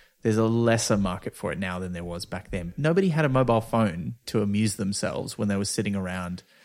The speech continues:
You didn't have, like, a, an iPad sitting around in the lounge room for you to look at when you were sitting around waiting for someone to show up or whatever. And so people would buy a lot of these little humor books. You,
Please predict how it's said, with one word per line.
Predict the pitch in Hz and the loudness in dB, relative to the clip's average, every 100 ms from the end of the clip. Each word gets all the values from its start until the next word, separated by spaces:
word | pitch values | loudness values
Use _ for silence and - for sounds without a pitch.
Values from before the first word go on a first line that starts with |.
| - - _ 110 | -20 -20 _ -2
You | 107 110 113 113 | 2 4 4 4
didn't | 117 123 107 | 2 0 0
have, | 101 101 95 - - | 2 0 -2 -8 -14
like, | - 101 95 - _ _ - | -8 -4 -6 -8 _ _ -4
a, | 104 98 90 - - | -2 0 -4 -6 -2
an | 104 | 0
iPad | 98 98 - 95 104 107 - 104 | 0 -2 -6 -6 -6 -6 -10 -8
sitting | - 101 95 | -4 -2 -2
around | 92 | 0
in | 95 | -2
the | 92 | -4
lounge | 90 92 90 95 95 | -4 -4 -4 -4 -2
room | 104 135 | -2 -2
for | - | -2
you | 95 | -4
to | 92 | -4
look | 92 95 | -6 -4
at | 101 - | -6 -4
when | 101 | -4
you | 92 92 | -2 -4
were | 92 | -6
sitting | - - | -6 -6
around | 92 90 | -8 -6
waiting | 90 90 95 | -6 -4 -6
for | - | -6
someone | - 90 87 | -8 -8 -8
to | |
show | - 90 87 | -8 -8 -6
up | 110 104 | -6 -6
or | 90 | -6
whatever. | 87 90 90 123 - - - - _ - | -6 -8 -6 -6 -8 -18 -20 -20 _ 0
And | 113 117 | 2 2
so | - 120 117 | 2 4 4
people | 113 113 123 131 | 4 0 2 2
would | 107 123 | 2 0
buy | 101 98 104 104 - - - | -4 -4 -2 -4 -6 -16 -4
a | 127 | 0
lot | 156 | 0
of | 302 | 2
these | 107 | 0
little | 113 101 | 0 -2
humor | 110 101 | 0 0
books. | 107 - 120 | -2 -2 -4
You, | 117 | -4